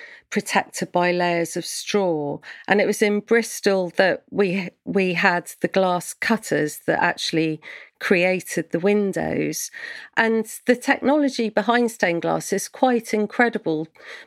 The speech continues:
because to create those colours, it's slightly counterintuitive. You use sort of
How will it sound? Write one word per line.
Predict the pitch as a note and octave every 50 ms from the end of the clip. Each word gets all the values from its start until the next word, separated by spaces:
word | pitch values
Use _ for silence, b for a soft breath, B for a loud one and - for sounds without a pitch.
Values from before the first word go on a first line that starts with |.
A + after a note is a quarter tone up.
| B B
because | A3 A3 - A#3+ A3+ A3 G#3+ - - -
to | - -
create | B3 - - - C4+ C4 C#4 D4+ D4+ B3+ - -
those | A#3 A#3 A#3 A3
colours, | - - - C4 C4 A#3+ G3 D3+ D3+ D3+ D#3 E3 F3 - - - B B B B B
it's | B - A#3 -
slightly | - - C#4 C#4 B3+ F3 G3+ A3+
counterintuitive. | A3+ - A3+ A#3 A3 A3 G#3 - A3 G#3 G#3 G#3 - - A#3+ A#3 A3+ G#3+ G#3+ - E3+ E3 -
You | F#3+ G3+ G3+
use | G3+ G#3+ A3+ A3+ G#3 - -
sort | - - A3 G3+ -
of | A3 G#3 G3 F#3+ -